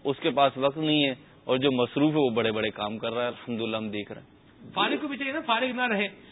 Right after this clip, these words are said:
Speaker 2: وہ ہے نا جی کہ پانچ چیزوں کو پانچ چیزوں سے پہلے غنیمت جانو، تو اس میں یہ بھی ہے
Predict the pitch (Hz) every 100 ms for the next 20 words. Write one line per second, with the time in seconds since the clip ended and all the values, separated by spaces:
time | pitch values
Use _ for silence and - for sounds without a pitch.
0 | - - 185 180 127 170 226 277 277 240
1 | - 226 254 240 233 247 208 220 233 226
2 | 226 202 196 208 208 202 - - - 151
3 | 190 226 196 190 190 202 196 214 - 233
4 | 208 233 269 208